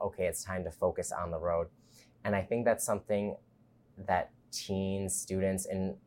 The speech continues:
realistically, a lot of people, regardless of their age, don't think about. We've seen a lot of rise in mental health awareness, especially since the pandemic, and it is a really important issue. So, you know, you, you don't think that your mental health really might affect the way you drive,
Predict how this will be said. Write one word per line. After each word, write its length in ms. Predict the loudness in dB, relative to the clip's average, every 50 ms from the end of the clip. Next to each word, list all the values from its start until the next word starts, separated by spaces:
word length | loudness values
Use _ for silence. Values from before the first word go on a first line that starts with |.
| -20 -14 -4
realistically, 640 | -2 2 2 2 2 0 -2 -2 0 0 0 -2 -6 -14 _ _ -20 -20 -8 -2 2
a 80 | 4
lot 260 | 6 8 8 8 8
of 180 | 6 4 0 -8
people, 440 | -6 -6 -4 -2 0 -2 -2 -2 -2 -2
regardless 460 | -2 2 4 4 4 4 2 0 -2
of 60 | -2
their 100 | 0 0
age, 220 | 0 0 -2 -2
don't 200 | -2 -2 -2 -2
think 200 | -2 -4 -2 -2
about. 380 | -2 -2 0 -2 -2 -2 -6 -10 -14 -20 -20 -20 -20 -8 -4
We've 160 | -2 -2 -2
seen 200 | 0 0 0 2
a 100 | 2 4
lot 200 | 6 6 8 8
of 220 | 6 4 2 0
rise 360 | 0 2 4 4 2 2 0 -4
in 80 | -6
mental 240 | -6 -8 -8 -8 -2
health 220 | 0 0 0 2
awareness, 460 | 0 0 0 0 0 -2 -2 -4 -4 -6
especially 420 | -6 -2 -2 -2 -2 -2 -4 -6
since 260 | -4 -4 -6 -6 -6
the 60 | -8
pandemic, 640 | -8 -6 -4 -4 -2 0 -2 -2 -2 -4 -6 -6 -6 -4
and 120 | -4 -2
it 120 | -4 -4 -6 -4
is 280 | 0 0 2 2 0 -2 -2
a 100 | -4 -4
really 320 | -2 -2 -2 -2 -2 -4
important 420 | -4 -6 -2 0 0 0 0 -2 -4
issue. 400 | -6 -6 -6 -4 -4 -4 -6 -6 -10 -16 -20 -20 -20 -20 -20 -20 -20 -20 _ -12
So, 140 | 0 2 4
you 100 | 4 4
know, 80 | 4
you, 180 | 4 2 0 -2 -6 -12 -2
you 100 | 4 6
don't 200 | 8 8 6 6
think 180 | 4 2 2 2
that 60 | 0
your 100 | 0 2
mental 240 | 2 2 0 0 0
health 180 | 0 0 0 2
really 200 | 2 4 4 4
might 180 | 4 4 2 2
affect 420 | 0 0 2 4 4 4 4 2
the 80 | 2 4
way 160 | 4 4 4
you 100 | 2 0
drive, 320 | 0 0 2 2 0 -2